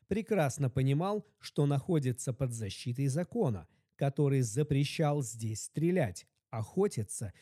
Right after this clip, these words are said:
и ставить ловушки или как-нибудь иначе вредить животным. К тому же он жил как раз в той части парка, где был расположен сторожевой пост, и солдаты зорко следили за соблюдением закона.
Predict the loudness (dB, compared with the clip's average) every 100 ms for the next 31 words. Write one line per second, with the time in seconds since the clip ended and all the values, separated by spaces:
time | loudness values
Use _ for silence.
0 | _ -2 -2 0 0 2 0 -2 -2 0
1 | -2 -2 -4 -6 _ _ -2 2 4 4
2 | 2 0 2 0 0 -2 -2 0 2 0
3 | -2 -6 -2 0 0 0 -2 -2 -2 0
4 | 0 -2 -10 -16 _ _ _ _ _ _
5 | 0 2 4 2 -2 0 0 0 0 0
6 | 0 -2 -10 _ _ -4 0 0 0 -2
7 | -6 0 2 2 2 0 -2 -6 -4 -2
8 | -2 -2 -6 -6 _ _ _ -8 0 2
9 | 4 4 4 0 -2 0 2 2 2 -2
10 | -2 0 2 0 0 -4 -2 -2 -2 -6
11 | _ _ _ -2 -2 0 -4 -4 -2 -2
12 | -2 -6 -8 _ _ -10 -8 0 2 2
13 | -2 -10 -6 -4 0 0 0 -2 _ -6
14 | -4 -4 -4 0 2 2 0 -2 -2 -4
15 | -2 -4 0 -2 -2 -8